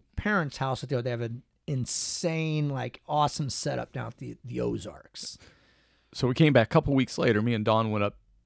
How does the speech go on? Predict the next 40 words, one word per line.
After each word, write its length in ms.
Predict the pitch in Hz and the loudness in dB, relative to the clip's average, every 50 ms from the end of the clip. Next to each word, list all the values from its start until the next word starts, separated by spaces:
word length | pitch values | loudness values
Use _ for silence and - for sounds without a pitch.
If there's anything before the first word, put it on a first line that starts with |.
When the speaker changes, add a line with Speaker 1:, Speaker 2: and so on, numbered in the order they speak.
| _ - | _ -6
Speaker 2:
to 440 | - 117 110 101 101 104 104 113 - _ _ _ _ _ _ | -2 0 0 0 0 -4 -6 -10 -16 _ _ _ _ _ _
Sammy's 380 | - - 123 110 101 107 110 - | -8 -4 -2 -2 -2 -2 -2 2
parents' 360 | - 147 139 117 110 107 - | 4 4 4 4 2 0 -4
house 280 | 101 101 95 95 - 110 | -6 -6 -6 -6 -6 -8
with 120 | 104 - _ _ _ - | -10 -10 _ _ _ -4
her 160 | 123 117 104 | -2 -2 0
and 140 | 98 98 98 _ _ _ - | -2 -4 -6 _ _ _ -6
Ty, 420 | - 139 131 120 98 87 80 98 - | -2 2 4 4 4 2 0 -6 -6
Speaker 1:
Mm-hmm. 220 | 147 135 107 117 110 104 101 107 - | -4 -4 -2 -2 -4 -4 -6 -6 -4
Speaker 2:
and 100 | - 127 | 2 4
we're 120 | 135 147 127 | 6 6 6
just 260 | 123 113 - - - _ _ _ _ _ - | 4 2 -4 -6 -14 _ _ _ _ _ -14
shooting 320 | - - - - - - | -10 -6 -4 -4 -4 -4
the 40 | 107 | -4
shit 200 | - - 117 123 | -6 -4 -4 -4
with, 220 | 104 104 - - - | -6 -6 -6 -6 -6
um, 400 | 104 95 92 95 95 104 113 - - _ _ _ | -4 -4 -4 -4 -6 -6 -10 -12 -14 _ _ _
Pat, 280 | - 107 104 101 110 - | -2 0 0 0 0 0
and 80 | 135 | -2
it 40 | 127 | 0
just 200 | 123 147 - - | 2 0 0 0
came 260 | - 156 135 127 131 | 0 0 0 2 4
up 240 | 147 156 139 - - _ _ _ _ _ _ _ _ _ _ _ _ _ _ - | 4 4 4 4 0 _ _ _ _ _ _ _ _ _ _ _ _ _ _ -6
that 360 | 117 117 107 104 98 - - _ _ _ _ _ _ _ _ _ _ _ _ _ _ | -2 0 0 0 0 -2 -6 _ _ _ _ _ _ _ _ _ _ _ _ _ _
you 160 | - 139 139 127 | -2 0 2 2
weren't 180 | 127 120 107 104 | 2 2 0 -2
drinking, 420 | - 123 120 117 - 127 113 117 | -2 -2 -2 -2 -2 -2 -2 -2
just 180 | 113 110 - 123 | -2 -2 -2 0
nonchalantly, 640 | 120 117 117 113 - 120 107 107 117 117 117 113 | 0 0 0 0 -2 -2 -2 -2 0 -2 -2 -2
and, 140 | 110 110 - - | -2 -4 -6 -6
and 80 | 113 113 | -6 -4
then 200 | 110 110 107 107 | -4 -4 -4 -4
Pat 220 | - 120 120 120 | -4 -4 -4 -2
goes, 120 | 120 123 156 | -2 -2 -2
"Oh, 140 | 196 208 190 | 0 2 2
hold 160 | 214 226 220 | 4 4 2
on. 60 | - - _ _ _ _ _ _ _ _ _ _ _ _ _ _ _ _ _ _ _ _ _ | 2 0 _ _ _ _ _ _ _ _ _ _ _ _ _ _ _ _ _ _ _ _ _
Todd's 260 | - 127 131 151 151 160 | 2 2 2 4 4 2
not 160 | - - - | 0 0 2
drinking?" 380 | - 123 143 143 226 220 220 | 0 0 0 0 0 -2 -4